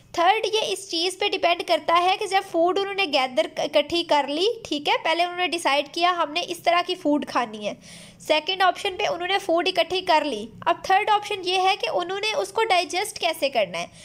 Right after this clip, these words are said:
ये तीन ऑप्शंस होते हैं। अब सबसे पहले हमारे पास है टंग।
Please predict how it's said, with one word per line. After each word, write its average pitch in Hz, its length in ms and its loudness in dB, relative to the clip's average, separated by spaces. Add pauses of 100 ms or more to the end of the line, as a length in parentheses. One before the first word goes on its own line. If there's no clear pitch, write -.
(280)
ये 359 140 0
तीन 403 360 -2
ऑप्शंस 320 400 2
होते - 300 0
हैं। 170 160 -6 (2500)
अब 359 100 -2
सबसे 427 300 -4
पहले 415 200 4
हमारे 359 300 4
पास 370 320 0
है 403 100 4
टंग। 285 400 -2